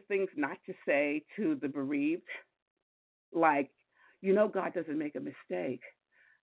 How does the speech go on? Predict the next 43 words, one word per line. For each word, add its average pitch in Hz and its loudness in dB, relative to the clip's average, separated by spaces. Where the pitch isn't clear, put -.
Um, 135 -4
yeah, 175 4
we, 143 -4
we, 165 4
we 160 6
know 165 6
God 175 0
is, 156 0
is 147 -2
omnipotent, 180 -2
and, 143 2
and 147 0
we 147 4
know 147 4
that 160 0
he 139 4
is 131 4
powerful, 156 2
but 170 4
no 247 6
one 311 6
wants 285 2
to 262 2
hear 254 2
that - -2
when 170 -4
they 165 0
just 165 -8
lost 165 -4
a - -12
child. 226 -8
No 202 4
one 294 6
wanna 240 2
hear 226 0
that 151 -4
when 165 -4
they 165 -4
just 190 -12
lost 185 -6
a 180 -4
loved 180 -6
one. 123 -10